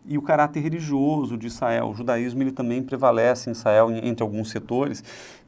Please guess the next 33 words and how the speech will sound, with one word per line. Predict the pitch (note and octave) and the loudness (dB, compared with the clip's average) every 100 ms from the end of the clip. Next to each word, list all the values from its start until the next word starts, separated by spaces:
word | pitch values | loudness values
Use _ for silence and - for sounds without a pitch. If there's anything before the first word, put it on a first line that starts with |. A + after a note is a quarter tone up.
| - | -2
e | C#3+ C#3 | 0 2
o | C3+ C3 | 2 0
judaísmo, | C3+ C#3 C3 C#3+ D3+ | 4 4 6 2 0
ele | D3+ | -2
tem | D3+ - D3 D#3+ | -2 2 2 2
ali | B2+ B2+ | 0 -2
um | B2+ | -2
elemento, | B2 A2+ A#2 A#2 A#2 A2 - _ - | -2 0 0 -2 -4 -10 -14 _ -2
é, | G#2+ G#2+ | 2 2
sobretudo | G#2 A#2 A2+ A#2+ | 2 -2 -2 -4
o | A2+ | -2
judaísmo | A2 A2 G#2+ | 2 2 2
mais | A2 G#2 | -2 -2
ortodoxo, | G#2 G#2+ G#2 C#3 D3 - - - - - | -4 -2 6 6 6 0 -20 -20 -20 -8
um | C3 | -2
elemento | B2 B2 C3+ C3+ | 0 2 0 -2
de | C#3 | -6
expansão, | - D#3+ C#3 - - C#3+ D3 G2 - - _ _ | -2 0 2 0 4 4 4 0 -6 -20 _ _
é, | - A2 G#2 G#2 G#2 | -2 2 4 4 0
do | G#2 | -4
Estado | - A#2+ A2+ | 2 4 4
de | |
Israel | - G#2+ A2 | 2 4 4
baseado | A#2+ G#2+ G#2+ A2 A2 | 2 4 4 4 4
na | A2+ | -2
religião, | A2+ A2 G#2+ G2 G#2 A#2 - - - | -2 -4 -4 -2 -2 -2 -6 -18 -6
da | - | -4
coisa | A2 A#2+ G#2+ | -2 -2 -2
dos | G#2+ | -6
assentamentos | G#2+ A2+ A2 G#2+ A#2 A2+ | -6 -4 -2 -2 -2 -4
na, | G2+ G2+ | -8 -6
na | G2 F#2+ | -6 -8
Cisjordânia, | G2+ G2+ F#2+ F#2 A2+ B2 A2 G#2 G2 | -10 -8 -6 -4 -2 0 -2 -2 -6